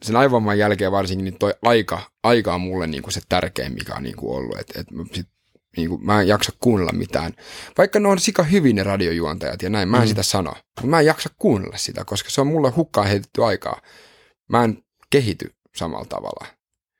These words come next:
Speaker 1: Toisaalta, sit kattoo Joe Rogania esimerkiksi. Tänäänkin
Speaker 2: Mm.
Speaker 1: mä puhun, mä kuuntelin, kuuntelin sen yhden, mikä on, olisi tullut kuukausi sitten, mä en muista mikä siinä äijän nimi oli, mut se oli jo, ö, toimittaja, joka oli kirjoittanut kirjan tästä niinku nenän hengittämisestä.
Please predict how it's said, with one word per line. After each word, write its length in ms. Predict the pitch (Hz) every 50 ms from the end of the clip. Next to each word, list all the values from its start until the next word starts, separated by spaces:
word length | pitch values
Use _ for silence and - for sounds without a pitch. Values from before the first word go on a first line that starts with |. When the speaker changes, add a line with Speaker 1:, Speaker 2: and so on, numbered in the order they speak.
| _ _ _ _ _ _ _ _ -
Speaker 1:
Toisaalta, 480 | - 226 226 147 110 95 85 - - - - _ _
sit 160 | - - 165 -
kattoo 360 | - 139 131 - - 139 127 123
Joe 160 | 160 151 147
Rogania 420 | 175 190 147 120 104 92 95 90 62
esimerkiksi. 480 | - 95 90 - - - - - - _
Tänäänkin 360 | - 139 143 131 120 107 110 110
Speaker 2:
Mm. 20 |
Speaker 1:
mä 60 | 104
puhun, 300 | 92 - 120 113 107 107 - - - - - -
mä 100 | 107 107
kuuntelin, 400 | - - 123 117 113 107 107 101 98 - - -
kuuntelin 340 | - 113 107 104 104 104 95
sen 140 | 107 107
yhden, 220 | 113 110 110 107 98
mikä 280 | 98 98 95 - 101
on, 120 | 98 98 95 _ - - - - - - - - - - -
olisi 160 | 104 107 101
tullut 200 | - 117 110 101 -
kuukausi 480 | - 120 113 104 92 - 87 87 90
sitten, 200 | - 104 - 92
mä 60 | 92 92
en 60 | 95
muista 260 | 98 95 90 - -
mikä 220 | 90 90 90 92
siinä 180 | 95 95 87 85
äijän 280 | 90 90 85 82 82 85
nimi 240 | 87 87 87 82
oli, 120 | 82 76 78
mut 200 | 82 85 - -
se 80 | -
oli 180 | 104 104 101 101 _ _ _ _ _ _ _ - _ _ -
jo, 340 | 104 110 123 127 123 98 78 92 101 101
ö, 40 | 98
toimittaja, 520 | - - 143 147 131 113 104 - - 98
joka 140 | 101 98 -
oli 100 | 98 101
kirjoittanut 500 | 95 - 113 110 107 - - 110 104 98 -
kirjan 380 | - 123 120 104 104 95 95 95
tästä 200 | - 98 - -
niinku 140 | 113 113
nenän 240 | 120 127 113 101 95
hengittämisestä. 800 | 98 90 73 - - - - - - - - - - - - -